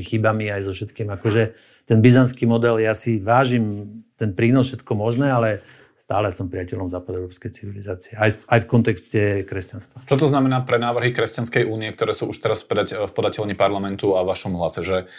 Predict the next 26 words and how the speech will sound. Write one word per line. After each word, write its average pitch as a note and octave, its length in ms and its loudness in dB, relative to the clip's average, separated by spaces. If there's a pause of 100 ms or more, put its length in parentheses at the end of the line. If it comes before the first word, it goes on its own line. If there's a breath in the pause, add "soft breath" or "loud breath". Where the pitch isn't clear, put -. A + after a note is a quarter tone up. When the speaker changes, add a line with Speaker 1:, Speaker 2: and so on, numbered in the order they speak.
(400 loud breath)
Speaker 2:
informovaný C#3 560 4
súhlas A#2+ 320 2
so G#2+ 160 -6
sexuálnou A2 480 -2
výchovou G#2+ 240 -2
na G2 80 -8
školách, F#2+ 400 -2
voľná C3 320 2
nedeľa A2+ 240 0
pre G#2 160 -4
pracujúcich G#2 480 -4
v F#2+ 80 -6
maloobchode, G2 560 0
pochovávanie A#2 720 -2
nenarodených G2+ 480 -4
detí, F#2+ 300 -2 (100)
zákon B2 320 0
o A2 80 -2
rodných G#2+ 320 -4
číslach, A#2 320 0
aby G#2 80 -2
bolo G2+ 240 -2
jasné, G2+ 240 -4
kto F#2+ 240 -2
je F#2 80 -2
muž F2+ 240 -6